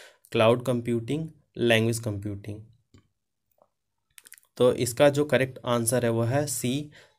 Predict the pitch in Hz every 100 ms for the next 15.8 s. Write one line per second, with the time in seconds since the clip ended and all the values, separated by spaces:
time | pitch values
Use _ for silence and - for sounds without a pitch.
0 | - 120 117 113 110 101 104 101 110 -
1 | - _ - 123 120 147 147 131 123 120
2 | 120 139 - 117 107 107 107 123 131 117
3 | 113 113 113 110 104 110 104 139 143 127
4 | 110 113 117 117 107 104 117 117 113 117
5 | 110 107 110 120 120 117 117 123 143 139
6 | - - - _ 113 110 113 113 123 113
7 | 113 113 110 107 123 120 117 127 127 117
8 | 117 110 123 123 - 113 113 113 - 120
9 | 123 127 123 120 - 120 - _ 120 131
10 | 131 120 117 123 120 113 113 117 120 123
11 | - 101 104 117 131 120 117 101 98 -
12 | 107 98 98 107 - - - - _ _
13 | _ _ _ _ _ _ _ _ _ 120
14 | 123 117 - 131 131 127 120 120 123 117
15 | 123 117 117 113 - 120 143 139